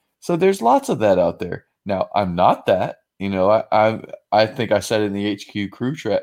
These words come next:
chat, "That is so hard to say." Damn it, Sipes.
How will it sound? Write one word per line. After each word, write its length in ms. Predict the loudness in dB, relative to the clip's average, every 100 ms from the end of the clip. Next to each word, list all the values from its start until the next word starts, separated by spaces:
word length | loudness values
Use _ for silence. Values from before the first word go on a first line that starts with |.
| _
chat, 360 | -10 0 0 -2 _ _ _ _ _
"That 160 | -8 -4
is 180 | -4
so 140 | 0 0
hard 260 | 4 2
to 60 | 0
say." 300 | -4 -2 -2
Damn 200 | -4 -6
it, 60 | -6
Sipes. 500 | -4 -2 -2 -6